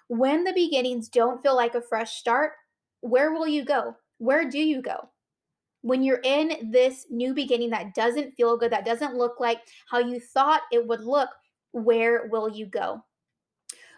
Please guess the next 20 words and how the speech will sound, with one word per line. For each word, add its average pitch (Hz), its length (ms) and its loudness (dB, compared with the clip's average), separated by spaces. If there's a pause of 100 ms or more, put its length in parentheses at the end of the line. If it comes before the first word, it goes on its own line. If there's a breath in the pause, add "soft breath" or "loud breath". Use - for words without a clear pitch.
Will 269 140 0
you 254 180 -2
go 247 340 6
towards 226 460 0 (140)
God 226 500 0
and 220 160 -10
trust? - 840 -6 (640 loud breath)
Or 254 180 4
will 269 160 6
you 262 240 -2
resist 240 840 0
and 240 120 -2
try 240 280 0
to 294 100 2
hold 311 240 -2
on 226 260 -2
to 233 220 -10
last 220 640 -2
season's 220 720 -10 (160)
blessing? 202 560 -6